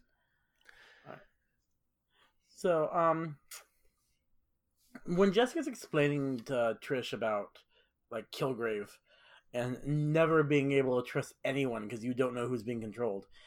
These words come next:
it really brings home to me how freaking terrifying he is.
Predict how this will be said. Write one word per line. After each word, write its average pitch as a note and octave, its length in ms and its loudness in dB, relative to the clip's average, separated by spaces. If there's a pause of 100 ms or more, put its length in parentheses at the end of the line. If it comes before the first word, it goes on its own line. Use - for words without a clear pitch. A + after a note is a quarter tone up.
(420)
it F#3 160 4
really E4+ 260 6
brings F#3 360 2
home G3 180 4
to C3+ 60 2
me E3 360 0 (180)
how E3+ 200 4
freaking D#3+ 320 -4
terrifying D3 640 2
he B2 200 -2
is. C3+ 320 -4